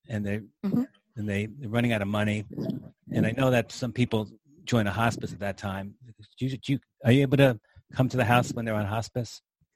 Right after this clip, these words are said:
Speaker 2: This is a tricky one. Um, Fox is, it depends on the hospice. So because we bill like an outpatient clinic, it does, and we bill under the, that Medicare Part B, it
Speaker 1: Mm-hmm.
Speaker 2: does not conflict with your hospice benefits.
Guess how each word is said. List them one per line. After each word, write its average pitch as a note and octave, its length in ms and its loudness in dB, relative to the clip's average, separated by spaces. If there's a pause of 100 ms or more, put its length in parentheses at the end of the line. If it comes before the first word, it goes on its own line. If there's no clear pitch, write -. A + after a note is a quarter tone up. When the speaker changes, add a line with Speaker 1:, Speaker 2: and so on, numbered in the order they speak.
(1120)
Speaker 2:
This - 140 10
is C4 140 10
a D4+ 60 12
tricky C4 300 10
one. F3+ 280 12 (360)
Um, F#3 440 12 (500)
Fox - 480 8 (100)
is, G3+ 440 10 (220)
it G#3 80 2
depends G#3 320 4
on G#3+ 80 -4
the A3+ 140 -6
hospice. - 520 -2
So F3+ 140 2
because B3 640 0
we A#3 100 -12
bill F3 400 -10 (340)
like F3+ 160 -8
an F#3+ 80 -10
outpatient F3 520 -12
clinic, A#2+ 280 -16 (100)
it F3 180 -8
does, F3+ 300 -2
and E3+ 140 -10
we E3 100 -10
bill E3 180 -4
under F3 160 -4
the, E3 160 -8 (140)
that D#3+ 160 -4
Medicare E3+ 420 -8
Part G3 200 -4
B, D#3+ 240 -12 (440)
it G3+ 120 -6
Speaker 1:
Mm-hmm. G3+ 120 -12
Speaker 2:
does F#3 280 -6
not F#3 320 -6 (100)
conflict - 580 -8 (120)
with F3+ 240 -4
your E3 140 -8
hospice - 520 -12
benefits. - 560 -10